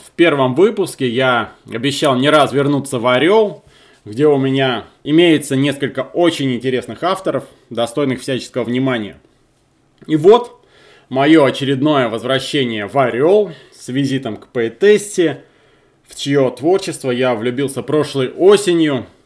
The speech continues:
когда творческие объединения «Люди весны» из Клинцов, «Стихия душ» из Орла и «Муза» из «Тулы» проводили совместный марафон «Прочти за меня», сутью которого было прочесть на видео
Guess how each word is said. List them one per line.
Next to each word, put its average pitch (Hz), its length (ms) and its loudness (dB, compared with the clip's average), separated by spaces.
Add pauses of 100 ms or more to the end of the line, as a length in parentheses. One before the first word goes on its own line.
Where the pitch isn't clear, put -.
(140)
когда 127 540 0 (320)
творческие 131 460 -4
объединения 117 720 -4 (220)
«Люди 135 260 -2
весны» 123 280 -4
из 107 80 -10
Клинцов, 113 480 -6
«Стихия 123 380 -6
душ» 120 240 -8
из 104 120 -12
Орла 113 520 -4
и 123 180 -4
«Муза» 131 480 0
из 127 320 -10
«Тулы» 196 460 2 (680)
проводили 147 460 4
совместный 147 480 0
марафон 123 400 -2
«Прочти 123 340 -6
за 120 140 -4
меня», 117 380 -6 (120)
сутью 113 400 -6
которого 123 460 -2
было 107 380 -6 (180)
прочесть 123 580 -6
на 107 360 -6
видео 147 800 0